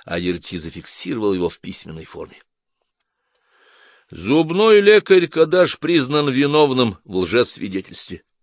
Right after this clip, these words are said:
Учитывая незначительный характер произнесённой лжи, его высокие профессиональные заслуги и возраст, Кадаш приговаривается к уплате одного тучного быка в пользу храма и ста мешков зерна в пользу казармы ветеранов,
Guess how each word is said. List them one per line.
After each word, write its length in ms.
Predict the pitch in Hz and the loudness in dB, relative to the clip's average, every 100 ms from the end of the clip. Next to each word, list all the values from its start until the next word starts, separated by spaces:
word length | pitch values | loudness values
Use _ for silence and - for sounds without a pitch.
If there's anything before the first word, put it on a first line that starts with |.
| _ _ - - - | _ _ -20 -20 -14
Учитывая 540 | - 190 202 170 185 180 | -4 -2 0 0 0 2
незначительный 680 | 180 156 180 180 156 175 165 | 0 -2 -4 -4 -4 -4 -2
характер 460 | 165 165 147 151 | 2 2 2 -2
произнесённой 760 | 151 147 143 143 - 143 139 139 | 0 -2 -2 -2 0 0 2 2
лжи, 300 | 131 104 147 | 2 0 2
его 400 | 113 98 113 117 | 2 2 2 2
высокие 560 | 123 - 139 131 120 - - | -2 -2 -2 0 -2 -4 -16
профессиональные 840 | - 160 139 - 143 131 135 131 120 | -6 -2 -2 0 2 4 4 2 2
заслуги 480 | 123 - 131 113 | 2 0 -4 -2
и 80 | 123 | 0
возраст, 500 | 117 127 110 107 - - - _ | 2 2 2 -2 -6 -18 -20 _
Кадаш 640 | 107 107 104 135 - - - | 2 2 4 4 4 -2 -6
приговаривается 800 | 104 101 98 98 98 95 - | -4 0 2 4 2 0 -4
к 60 | 95 | -8
уплате 360 | 95 101 87 95 | 0 0 2 -2
одного 280 | 85 95 | 0 -2
тучного 500 | 87 98 - 98 87 | -2 -8 -6 -4 -4
быка 480 | 82 90 - 143 175 | -2 -4 0 0 0
в 100 | - | -4
пользу 440 | - 160 120 135 139 | -2 -2 0 -4 -6
храма 460 | - 143 131 117 - - | -2 0 2 0 -4 -10
и 160 | 110 107 | -6 -6
ста 320 | - 123 120 | -2 0 2
мешков 440 | 104 - - 95 | 0 -4 -2 -2
зерна 460 | 82 95 90 131 123 | 2 0 0 -2 -2
в 100 | - | -4
пользу 320 | - 110 107 | -4 -2 -2
казармы 460 | 110 104 113 107 104 | 0 2 2 2 -2
ветеранов, 580 | 101 95 101 107 95 | -2 0 0 0 -2